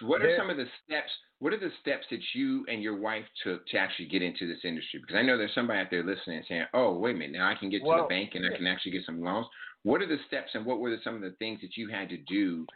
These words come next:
Speaker 1: just to actually get in that space to be able to get the license and things of that nature? Because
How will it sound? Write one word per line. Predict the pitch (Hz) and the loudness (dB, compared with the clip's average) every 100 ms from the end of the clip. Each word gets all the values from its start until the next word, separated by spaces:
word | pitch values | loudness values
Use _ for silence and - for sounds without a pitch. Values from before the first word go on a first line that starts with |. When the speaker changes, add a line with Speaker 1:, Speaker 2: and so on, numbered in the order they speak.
| - 80 | -18 -8
Speaker 1:
just | 82 117 - | 0 0 0
to | 113 | -2
actually | 104 - 92 | -2 -2 -2
get | 98 | 0
in | 95 | 0
that | 85 - - - | -2 -4 -12 -2
space | 127 127 90 87 - - - _ | 2 4 4 0 -6 -18 -20 _
to | 107 98 92 92 92 | 2 4 6 4 2
be | 98 | 0
able | 90 | 0
to | 82 | 0
get | 90 | -6
the | 71 | -4
license | 92 123 120 117 117 113 - | 0 0 0 -2 -2 -2 -6
and | 85 | -6
things | 104 92 | -4 -4
of | 85 | -2
that | 95 - | -2 -2
nature? | 80 - 78 | -6 -8 -10
Because | - 92 92 | 0 2 2